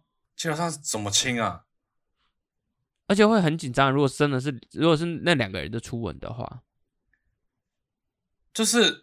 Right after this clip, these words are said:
Speaker 1: 很尴尬吧？
Speaker 2: 嗯。
Speaker 1: 女孩子会很尴尬吧？
Speaker 2: 我，我相信是的。
Speaker 1: 我想街道
Speaker 2: 而且应该会闪吧？
Speaker 1: 嗯，
Speaker 2: 就是
Speaker 1: 一定应该会哦。
Speaker 2: 对，会闪，就是会觉得说不要在这里做这个事，这样子会闪，这样。
Speaker 1: 因为我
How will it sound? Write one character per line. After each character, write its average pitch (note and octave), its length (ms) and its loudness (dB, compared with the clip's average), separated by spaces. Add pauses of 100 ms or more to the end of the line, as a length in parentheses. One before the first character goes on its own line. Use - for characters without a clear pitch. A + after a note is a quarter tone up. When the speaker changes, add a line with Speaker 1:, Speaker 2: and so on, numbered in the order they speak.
Speaker 1:
很 - 280 -8
尴 D#3+ 180 2
尬 D3 180 0
吧？ F2 400 -6 (320)
Speaker 2:
嗯。 C#3 100 -2
Speaker 1:
女 C3+ 40 4
孩 C#3+ 160 8
子 E3 140 4
会 F3+ 100 6
很 A2+ 160 2
尴 A2 180 0
尬 G#2 220 2
吧？ - 220 -20 (580)
Speaker 2:
我， A#2 200 4
我 B2+ 60 2
相 C#3 220 0
信 C3+ 160 -2
是 A2+ 160 -6
的。 A#1+ 240 -10 (160)
Speaker 1:
我 D3+ 140 6
想 D#3 120 8
街 F3+ 120 10
道 F#3+ 60 12
Speaker 2:
而 F3+ 40 12
且 F3+ 40 12
应 F3+ 40 8
该 - 60 -
会 A3 40 4
闪 G#2 480 0
吧？ F#2 360 -6 (300)
Speaker 1:
嗯， A2+ 60 -8
Speaker 2:
就 D#3+ 80 0
是 D#3+ 200 -2
Speaker 1:
一 - 20 -2
定 G2+ 320 -6
应 A2+ 80 -12
该 G2+ 180 2
会 G2 140 -4
哦。 F2 140 -8
Speaker 2:
对， D3 160 6
会 D#3+ 120 4
闪， A2 300 -4
就 C#3+ 140 -2
是 E3 80 0
会 E3 100 2
觉 C3+ 100 -2
得 C3+ 60 0
说 C3+ 160 -2
不 C3 140 -4
要 C3+ 100 4
在 C#3+ 80 2
这 C3+ 140 -4
里 A2+ 40 -4
做 A#2 140 -4
这 A2+ 100 -6
个 A2 80 -8
事， A2 280 -12
这 - 100 -12
样 D2 140 -12
子 A#2 120 -12
会 A#2 80 -10
闪， - 220 -14 (180)
这 - 80 -20
样。 - 80 -16 (140)
Speaker 1:
因 F#3+ 80 -2
为 F#3+ 340 4
我 C3 160 0